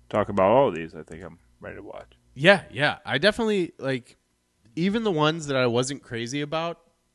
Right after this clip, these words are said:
Speaker 2: in, I'm kind of excited to see, like, the evolution of this show.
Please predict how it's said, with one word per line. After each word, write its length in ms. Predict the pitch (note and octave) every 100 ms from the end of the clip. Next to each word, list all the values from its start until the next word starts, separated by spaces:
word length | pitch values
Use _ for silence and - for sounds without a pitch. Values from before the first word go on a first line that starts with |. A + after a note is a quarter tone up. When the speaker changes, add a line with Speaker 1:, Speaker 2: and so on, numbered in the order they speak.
| - _ _
Speaker 2:
in, 560 | B2 C3 C#3+ D3 C#3 C#3 _ _ _ _ _ _ _ _
I'm 160 | C3 A#2
kind 280 | C3+ D#3 F3
of 80 |
excited 460 | E3+ - A#2+ A#2+ A2+
to 80 | G#2
see, 200 | - A2
like, 240 | G#2 G2
the 140 | F#2 -
evolution 440 | G#2+ G#2+ G2+ G#2
of 120 | F#2+
this 120 | F2+ F#2
show. 340 | - F#2+